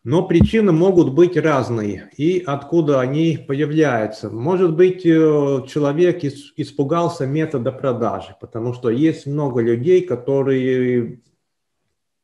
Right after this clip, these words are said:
бегут как от, как от огня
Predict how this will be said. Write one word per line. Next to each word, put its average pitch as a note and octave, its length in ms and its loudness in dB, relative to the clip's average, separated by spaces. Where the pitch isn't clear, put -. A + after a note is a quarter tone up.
бегут F3+ 540 2
как F#3+ 200 -2
от, - 300 -2
как E3+ 360 -4
от D3 160 -8
огня C#3 680 -4